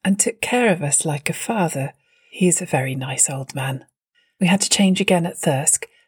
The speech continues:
and at York. We had very comfortable carriages all the way. I have a feeling now as if I am not in the right place. I felt so settled, love, at Middlesbrough.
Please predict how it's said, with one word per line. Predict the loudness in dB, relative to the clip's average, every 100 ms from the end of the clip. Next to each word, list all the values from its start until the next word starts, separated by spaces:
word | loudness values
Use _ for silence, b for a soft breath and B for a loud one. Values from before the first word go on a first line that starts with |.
| _
and | -2 0
at | 0
York. | 2 0 -2 -12 -20 _ _ _ _
We | -2
had | 0 2
very | 2 2
comfortable | 0 -4 -4 -8 -6
carriages | -2 -2 -2 -2 -2 0
all | 0 0
the | -2
way. | -2 -4 -4 -10 _ _ _ _ _ _ _ 2
I |
have | 2 4
a | 2
feeling | 2 2 4 2
now | 0 -4 -6 -10 _ _ _ _ _
as | 2 2
if | 0 -4 -2
I | 0 4
am | 4 4 4
not | 2 0 -2
in | 2 2 0
the | -2
right | -2 -4 -4
place. | 0 2 2 -2 -6 -8 _ _ _ _
I | -2
felt | 0 2
so | 2 2 2
settled, | 0 -2 -2 -4 -4 -4
love, | -4 -4 -4
at | -4 -2
Middlesbrough. | 0 0 0 0 -2